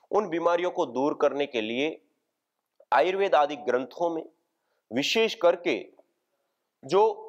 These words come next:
अलग-अलग उपाय और उपचार बताए हैं, उसमें से इस प्रकार की जो भयावह बीमारी है, बहुत व्यापक रूप से जो बढ़ती हैं और बैक्टीरिया,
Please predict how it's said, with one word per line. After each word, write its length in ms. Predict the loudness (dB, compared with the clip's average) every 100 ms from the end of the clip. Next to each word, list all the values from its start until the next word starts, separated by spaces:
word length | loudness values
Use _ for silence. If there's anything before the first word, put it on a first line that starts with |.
| -20 _ _
अलग-अलग 640 | 2 2 2 0 0 -2 -4
उपाय 360 | 0 4 4 2
और 200 | -4 -6
उपचार 500 | -6 -2 4 4 4
बताए 420 | 0 2 2 2
हैं, 320 | -2 -8 -8 _ _ _ _
उसमें 320 | -2 -2 0 2
से 340 | 2 0 -4 _ _ _ _ _ _ _ _
इस 240 | -2 0
प्रकार 480 | 0 2 4 4 2
की 100 | 0
जो 140 | -4 -2
भयावह 560 | 2 6 6 6 2
बीमारी 440 | 0 -2 0 0 -2
है, 60 |
बहुत 360 | -2 0 -2 -2
व्यापक 540 | 0 4 6 4 0
रूप 120 | -4
से 140 | -8 -4
जो 120 | -4
बढ़ती 500 | 0 0 0 -6 -2
हैं 100 | -2
और 560 | 0 2 4 2 -2 -20 _ _ _ _ _ _ _ _ _ _ _ _ -2
बैक्टीरिया, 760 | -2 0 -2 0 2 0 -2